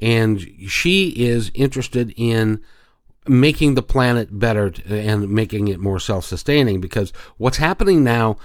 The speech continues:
we cannot sustain. I was talking to a friend the other day, and I was, uh, remarking about, um, my past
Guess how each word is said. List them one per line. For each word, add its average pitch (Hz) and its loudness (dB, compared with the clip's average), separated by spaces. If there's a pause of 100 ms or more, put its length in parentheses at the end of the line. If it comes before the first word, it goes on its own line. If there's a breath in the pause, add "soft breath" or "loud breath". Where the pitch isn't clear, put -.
(200 soft breath)
we 123 4
cannot 117 2
sustain. 85 -4
I 107 0
was 123 2
talking 131 0
to 113 -2
a - 2
friend 123 0
the 101 0
other 82 -2
day, 80 -6 (160)
and 98 -2
I 98 -2
was, 92 -6 (480 soft breath)
uh, 95 4
remarking 123 2
about, 95 -2
um, 87 -2 (320)
my 107 2
past 82 -2